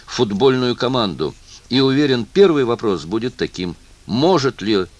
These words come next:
Люсьен и дальше играть за Калеш?" Антуан наморщил лоб. "Играть за Калеш?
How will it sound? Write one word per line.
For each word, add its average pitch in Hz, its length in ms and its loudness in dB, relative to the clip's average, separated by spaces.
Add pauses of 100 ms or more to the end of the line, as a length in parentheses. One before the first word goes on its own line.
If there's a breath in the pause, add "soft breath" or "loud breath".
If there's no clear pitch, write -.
(140)
Люсьен 120 760 -2 (100)
и 107 120 -2
дальше 117 520 0
играть 98 280 -4
за 92 120 -8
Калеш?" - 440 -8 (1040)
Антуан 92 540 -8
наморщил 73 460 -10
лоб. 60 220 -14 (1000)
"Играть 76 500 -6
за 78 140 -10
Калеш? 71 580 -10